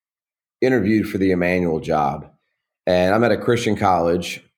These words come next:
and it, just being transparent, you and I went to college together, and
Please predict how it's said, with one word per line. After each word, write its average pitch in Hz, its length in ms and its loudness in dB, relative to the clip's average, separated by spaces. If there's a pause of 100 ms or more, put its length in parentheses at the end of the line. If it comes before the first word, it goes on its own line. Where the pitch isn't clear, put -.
(120)
and 87 500 0
it, - 300 -2 (100)
just 107 240 -4
being 104 600 -2
transparent, 92 840 -2
you 98 140 0
and 92 100 0
I 90 260 2
went 101 220 0
to 95 80 -2
college 85 420 -2
together, 80 420 -2
and 85 360 -2